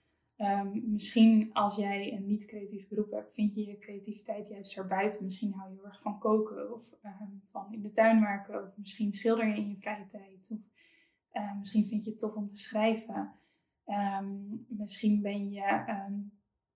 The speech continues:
coach en, ehm, is content maken in de vorm van social media posts en blogs voor jou een hele creatieve handeling. Ehm, maar het heb-, we hebben allemaal dat stukje creativiteit nodig, wat creativiteit namelijk doet, is dat je jezelf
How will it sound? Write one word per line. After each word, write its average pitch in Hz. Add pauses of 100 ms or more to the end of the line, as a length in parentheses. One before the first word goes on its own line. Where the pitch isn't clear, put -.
(540)
coach 240
en, 214
ehm, 202
is -
content 247
maken -
in 202
de 202
vorm 196
van 208
social 214
media 226
posts 208
en 196
blogs 247
voor -
jou 196
een 202
hele 196 (200)
creatieve 214
handeling. 214 (560)
Ehm, 208 (220)
maar 240
het -
heb-, 254
we 220
hebben 254
allemaal 247
dat 220
stukje -
creativiteit 214
nodig, 214
wat 208
creativiteit 214
namelijk 202
doet, 220
is -
dat 214
je 220
jezelf 202